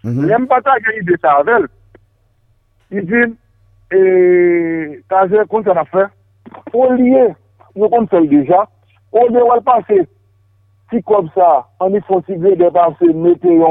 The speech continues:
Speaker 2: on, on, on, petit peu, et puis, ça, vous passez, même temps encore, vous gaspillez. Nous, pour aller mettre, nous, pour aller mettre, nous, en février, en route, là, avec l'argent, nous, gagne plus.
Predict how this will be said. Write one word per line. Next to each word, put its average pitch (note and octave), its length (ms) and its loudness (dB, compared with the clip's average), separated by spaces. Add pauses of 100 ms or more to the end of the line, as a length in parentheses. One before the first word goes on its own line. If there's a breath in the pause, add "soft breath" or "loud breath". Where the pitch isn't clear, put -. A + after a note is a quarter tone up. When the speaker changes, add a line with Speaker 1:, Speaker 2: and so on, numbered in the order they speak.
(160)
Speaker 2:
on, E3+ 240 -6
on, F3 200 -6
on, E3+ 60 -8
petit F3+ 180 -12
peu, D#3+ 180 0
et D#3+ 60 0
puis, D3+ 120 -4
ça, E3 180 2
vous D3 180 -4
passez, D#3 420 -4 (220)
même F3 260 -4
temps C#3+ 360 -4
encore, F#3+ 240 0
vous D3+ 80 -6
gaspillez. D#3 600 -2 (440)
Nous, G3+ 140 -4
pour A#3 120 -2
aller B3 200 0
mettre, B3 300 -2
nous, G3+ 100 -4
pour C#4+ 100 -4
aller A#3+ 120 -2
mettre, A#3 260 0
nous, G#3 180 -2
en G3 80 0
février, F#3+ 680 0
en F3+ 300 -2
route, E3+ 280 -4
là, D#3+ 300 0
avec E3 240 -4
l'argent, D#3+ 340 -4
nous, D3+ 140 -8
gagne C#3+ 420 -6 (420)
plus. G#3 260 -4